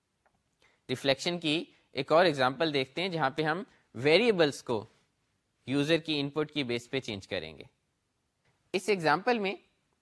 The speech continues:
ہم نے ایک تین اسٹیٹک انٹیجرز بنائے اے، بی، سی،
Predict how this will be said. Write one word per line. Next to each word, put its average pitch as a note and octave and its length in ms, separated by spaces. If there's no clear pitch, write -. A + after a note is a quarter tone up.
ہم E3 120
نے G3 120
ایک E3+ 380
تین E3 200
اسٹیٹک E3 460
انٹیجرز C3+ 500
بنائے F3 380
اے، C#3+ 160
بی، C#3 220
سی، D#3 400